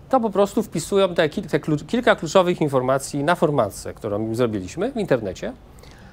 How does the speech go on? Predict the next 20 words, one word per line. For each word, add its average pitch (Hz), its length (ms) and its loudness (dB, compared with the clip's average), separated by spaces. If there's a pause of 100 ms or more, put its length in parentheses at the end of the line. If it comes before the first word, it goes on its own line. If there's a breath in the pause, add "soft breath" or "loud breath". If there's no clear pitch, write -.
(180 loud breath)
na 302 120 4
prostym 185 320 4
C 135 140 2
M 120 100 2
S-ie, 139 260 0
którego 113 280 -2
ta 110 120 -6
firma 107 240 -4
i 101 40 -4
tak 101 140 -4
używała. 95 460 -6 (1300 loud breath)
Klienci 196 460 0
to 110 300 2
wypełniają, 135 600 0
załączali 190 680 2
dokument, 123 500 0
żeby 135 300 0
mieć, 127 460 -2
żeby 113 280 -2
była 117 400 0